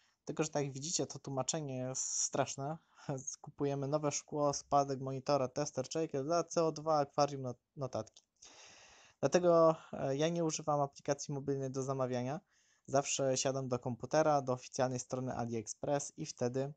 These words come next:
e, tak naprawdę sobie sprawdzam dokładnie, co kupuję.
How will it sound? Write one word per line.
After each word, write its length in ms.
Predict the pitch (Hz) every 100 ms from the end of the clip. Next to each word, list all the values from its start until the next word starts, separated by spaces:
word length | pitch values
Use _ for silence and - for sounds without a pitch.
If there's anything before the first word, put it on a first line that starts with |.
| _ _ - _ _ _ _ -
e, 180 | 127
tak 180 | 123 156
naprawdę 380 | 160 143 143 147
sobie 280 | - 147 139
sprawdzam 460 | - 143 147 151
dokładnie, 400 | 135 123 139 139
co 140 | 131 135
kupuję. 400 | - - 123